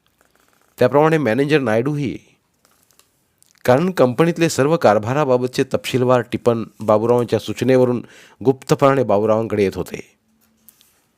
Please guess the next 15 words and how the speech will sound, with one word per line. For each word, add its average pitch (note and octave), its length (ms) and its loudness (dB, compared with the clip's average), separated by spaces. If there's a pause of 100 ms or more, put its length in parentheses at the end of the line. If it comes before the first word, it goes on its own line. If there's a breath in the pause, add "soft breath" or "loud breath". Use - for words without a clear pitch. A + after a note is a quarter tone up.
(600)
मध्यंतरीच्या B2+ 800 0
कालखंडात A#2 600 2
बाबूरावांचा A2 720 0
मुलगा G#2+ 420 0
आणि A#2 260 -6
सून G2 420 -8 (440 soft breath)
चार A#2 140 4
पाच D3 360 0
वेळा A#2+ 160 2
येऊन A#2 220 0
गेले. - 520 -10 (1080)
ते C3 60 6
आली D#3 380 4
की D#3+ 140 -6
प्रथम D#3+ 540 0